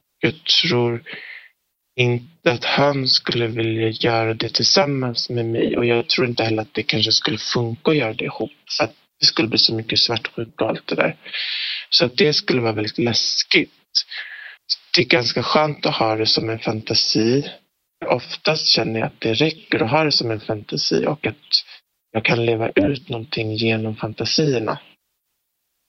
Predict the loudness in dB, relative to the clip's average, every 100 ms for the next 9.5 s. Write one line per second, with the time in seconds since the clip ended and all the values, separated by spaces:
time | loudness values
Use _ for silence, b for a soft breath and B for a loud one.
0 | _ _ _ _ -2 0 2 2 2 0
1 | 0 0 0 -2 0 0 2 2 0 -2
2 | -2 -2 -2 -4 -2 0 0 0 -2 -2
3 | -2 -2 -4 -6 -6 -4 -6 -2 -2 -2
4 | -2 -2 -2 -2 -2 -2 -2 0 0 0
5 | -2 -4 -4 0 0 0 -4 -10 _ _
6 | _ _ _ _ _ _ _ _ _ _
7 | -2 2 2 2 2 0 0 -2 -2 0
8 | 2 2 0 -6 -4 -2 0 0 0 0
9 | -4 -4 -2 -2 -4